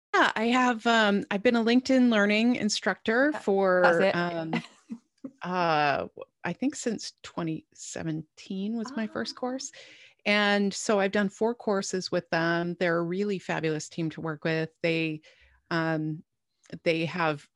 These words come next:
Speaker 1: I mean, there are so many courses. You can find anything you want on that platform. It's amazing what they do.
Speaker 2: Mm.
Speaker 1: And I've been really honored and privileged to be there. But the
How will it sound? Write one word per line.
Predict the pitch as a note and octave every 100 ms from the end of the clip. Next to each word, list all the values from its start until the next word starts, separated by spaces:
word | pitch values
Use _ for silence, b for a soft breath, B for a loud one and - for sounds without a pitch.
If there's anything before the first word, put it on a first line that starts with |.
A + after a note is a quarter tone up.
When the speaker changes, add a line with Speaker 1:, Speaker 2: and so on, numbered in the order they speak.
| _ -
Speaker 1:
I | F3
mean, | E3+ E3 D3+
there | F3+
are | D#3+
so | - - G#3
many | G3 F3
courses. | - F#3 D#3+ D#3
You | F#3+
can | F#3+ G#3+
find | G3 D#3 D3
anything | E3+ E3+ E3+ D#3+
you | D#3
want | D#3 D3+ D3+ -
on | D#3 D3+
that | D3+ - - _
platform. | C#3+ - - D#3+ D#3+ -
It's | -
amazing | D#3+ D#3+ E3 E3 E3 D#3 D#3 D3 C#3
what | E3+ E3
they | D3+ D3+
do. | D3+ C#3+ D3+ - B B B
Speaker 2:
Mm. | G3 B B -
Speaker 1:
And | F3 E3+ E3 D#3+ D#3+ - -
I've | F#3 F#3
been | G#3 G3
really | F#3 F#3 -
honored | E3 F3 F3
and | D#3 D#3
privileged | F3+ D#3+ E3+ D#3+ - -
to | E3 D#3 D#3
be | D3 E3
there. | E3+ F3+ F#3+
But | D#3 C#3 D#3
the | F3